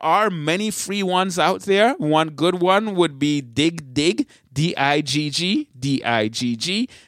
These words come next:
and that's from the people over at Buffer app. That's another one that you can use, or you can just find a social sharing plugin that you like. Okay, so that's number one. Number two,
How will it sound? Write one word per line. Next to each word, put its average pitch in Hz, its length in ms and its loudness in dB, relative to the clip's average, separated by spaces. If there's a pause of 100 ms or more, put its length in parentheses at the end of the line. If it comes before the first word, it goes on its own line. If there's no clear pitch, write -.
and 120 180 -4
that's 131 240 2
from 131 200 -2
the 117 100 -4
people 143 320 0
over 127 220 2
at 104 200 0
Buffer 151 400 2
app. 170 240 0
That's 151 240 -4
another 175 340 2
one 160 220 2
that - 120 -4
you 143 140 -4
can 139 180 -6
use, 131 360 0 (240)
or 160 80 2
you 247 120 4
can 349 160 -8
just 262 200 -2
find 226 640 0 (240)
a 180 80 4
social 208 540 2
sharing 156 580 -2
plugin 156 480 -2
that 131 260 0
you 120 520 0 (100)
like. 107 480 -8 (440)
Okay, 190 180 0
so 196 120 -2
that's 190 220 0
number 196 220 2
one. 160 320 4 (260)
Number 214 320 2
two, 277 420 -2